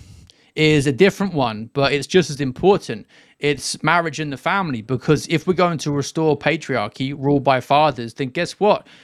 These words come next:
We need fathers. And a lot of these guys who have ended up divorced, they were never really married, if we think about what that truly means, the way they're running their households.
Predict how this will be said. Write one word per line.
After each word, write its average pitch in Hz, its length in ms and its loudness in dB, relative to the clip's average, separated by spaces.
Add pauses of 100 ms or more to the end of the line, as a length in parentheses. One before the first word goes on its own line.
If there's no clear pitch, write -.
(160)
We 143 140 -2
need 165 360 2
fathers. 117 600 0 (360)
And 147 300 0 (100)
a 151 60 0
lot 220 180 0
of 196 100 -6
these 160 180 -2
guys 160 380 4
who 147 460 2
have 139 360 0
ended 147 240 -2
up - 160 -2
divorced, 143 540 0 (1040)
they 170 160 2
were 202 120 6
never 185 280 2
really 147 840 4 (380)
married, 139 500 0 (140)
if - 180 -12
we 147 80 -2
think 160 220 0
about 139 360 2
what 143 300 -4 (240)
that 139 300 -4
truly 139 400 -6
means, 123 380 -4
the 131 100 -2
way 143 120 4
they're 139 160 0
running 135 280 0
their 127 80 -2
households. - 800 -4